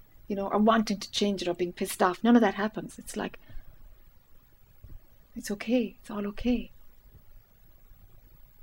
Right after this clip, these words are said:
Hmm. I know there, I can't remember who it is, but some,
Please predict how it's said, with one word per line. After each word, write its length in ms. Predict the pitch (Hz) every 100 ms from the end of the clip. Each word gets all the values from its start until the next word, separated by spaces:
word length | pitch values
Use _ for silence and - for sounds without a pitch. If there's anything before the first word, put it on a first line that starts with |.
| - - - - - - - - - - - - - - -
Hmm. 120 | 269 - - - - - - - - - - - - - - - - - - - - - - - - - - - - - - - - - - - - - - - -
I 140 | 208
know 200 | 208 233 240
there, 180 | 202 -
I 120 | 202
can't 320 | - 220 240
remember 260 | 220 208 185
who 440 | - 269 262 220 -
it 160 | 185 -
is, 320 | 214 185 180
but 200 | 190 -
some, 400 | - 226 220